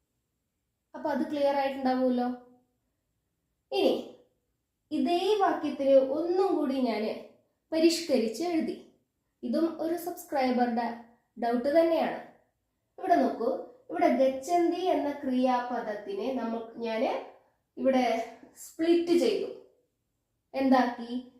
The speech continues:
ഗമനം കുർവന്തി എന്നാക്കി. ഈ ഗമനം കുർവന്തി തന്നെയാണ് ഗച്ഛന്തി എന്നാവുന്നത്.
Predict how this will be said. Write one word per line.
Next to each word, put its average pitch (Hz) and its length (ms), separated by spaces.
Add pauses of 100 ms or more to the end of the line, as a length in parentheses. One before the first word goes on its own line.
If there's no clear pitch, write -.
(180)
ഗമനം 247 680 (240)
കുർവന്തി 277 1120
എന്നാക്കി. 196 520 (680)
ഈ 262 180
ഗമനം 233 480
കുർവന്തി 320 560
തന്നെയാണ് 330 480
ഗച്ഛന്തി 247 880
എന്നാവുന്നത്. 202 680